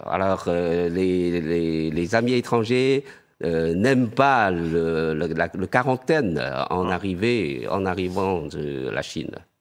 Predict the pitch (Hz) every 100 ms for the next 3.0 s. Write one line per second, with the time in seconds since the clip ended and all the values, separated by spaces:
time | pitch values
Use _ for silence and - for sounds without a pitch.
0 | _ - 127 123 127 123 117 117 117 -
1 | 196 139 143 147 151 147 160 156 139 147
2 | 147 143 156 - 165 185 165 - 165 151